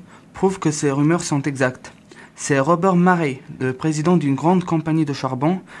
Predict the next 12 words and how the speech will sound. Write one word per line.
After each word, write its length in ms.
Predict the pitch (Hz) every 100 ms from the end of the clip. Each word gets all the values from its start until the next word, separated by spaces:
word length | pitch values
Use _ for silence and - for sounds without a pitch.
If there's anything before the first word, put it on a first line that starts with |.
| - -
qui 140 | 143
est 120 | 139
à 60 | 139
l'origine 460 | 143 151 143 175
du 100 | 151
mémo. 380 | 147 151 143 135 135 - - - -
Il 120 | 127 135
aurait 220 | 131 131
fait 260 | - 143
seize 400 | 135 - 208 160
vœux 160 | 165 180
détaillés, 580 | 143 196 180 139 156